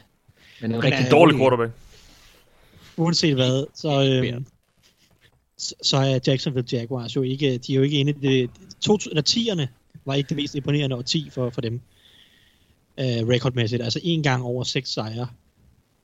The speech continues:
Speaker 2: Og en af de, altså, der er mange grunde til det. Træner, hvad ved jeg, og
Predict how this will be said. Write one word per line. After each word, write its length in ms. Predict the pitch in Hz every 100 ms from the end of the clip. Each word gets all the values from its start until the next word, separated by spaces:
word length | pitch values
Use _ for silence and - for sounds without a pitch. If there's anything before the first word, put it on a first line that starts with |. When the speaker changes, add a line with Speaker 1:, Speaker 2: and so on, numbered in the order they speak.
| _ _ _
Speaker 2:
Og 140 | 143 -
en 180 | 180 185
af 80 |
de, 240 | 156 143 120 - _ - - -
altså, 120 | 131
der 60 | 139
er 40 |
mange 200 | 147 156
grunde 260 | 156 139 139
til 200 | - 135
det. 120 | 135 - -
Træner, 460 | - 123 135 127
hvad 120 | 120 123
ved 100 | 120
jeg, 140 | 120
og 580 | 123 123 113 117 113